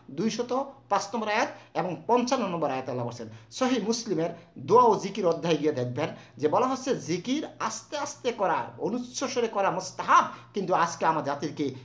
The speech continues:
এই একটা মিথ্যা প্রপাগান্ডা ছাড়িয়ে তারা জিকিরকে উচ্চ স্বরে জিকির করার একটা ফতোয়া দিছেন। এই কথাটা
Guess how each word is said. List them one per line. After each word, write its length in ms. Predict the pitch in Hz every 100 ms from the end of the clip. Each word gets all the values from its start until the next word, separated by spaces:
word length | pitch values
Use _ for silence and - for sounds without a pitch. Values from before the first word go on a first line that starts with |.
| -
এই 240 | 165 190 - - -
একটা 260 | 180 -
মিথ্যা 420 | 202 247 - - 247
প্রপাগান্ডা 560 | 226 214 202 190 180
ছাড়িয়ে 300 | - 165 165 170
তারা 260 | 156 156 - -
জিকিরকে 500 | 110 - 233 - 185
উচ্চ 340 | 160 214 208 233
স্বরে 220 | 226 175
জিকির 280 | 147 156 135
করার 180 | 151 143
একটা 360 | - 220 359 - -
ফতোয়া 260 | 170 165 160
দিছেন। 260 | 151 139 113 - -
এই 180 | 269 339
কথাটা 440 | 240 - 156 151